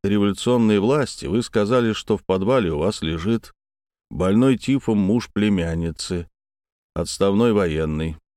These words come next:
давно на пенсии, и, дескать, ему недолго осталось. Было такое?»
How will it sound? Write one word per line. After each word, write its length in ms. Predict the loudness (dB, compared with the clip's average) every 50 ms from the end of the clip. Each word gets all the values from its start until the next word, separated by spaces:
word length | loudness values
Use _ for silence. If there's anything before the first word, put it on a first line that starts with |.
| _ _ _ _ _ _ -8
давно 340 | -4 -4 -2 0 2 2
на 160 | 2 2 0 -2
пенсии, 480 | -6 -8 -8 -8 -8 -10 -10 -8 -8
и, 60 | -8
дескать, 440 | -4 -4 -4 -4 -4 -8 -12 -10 -6 -4
ему 380 | -2 0 0 0 0 0 -2 -6 -10 _ _ _ 0
недолго 640 | 2 4 4 2 2 2 2 2 2 2 0 -4 -6
осталось. 640 | -6 -10 -10 -8 -6 -6 -4 -4 -4 -6 -8 -8 -2
Было 260 | 0 0 0 0 -2
такое?» 460 | -4 -8 -10 -10 -12 -14 -14 -14 -18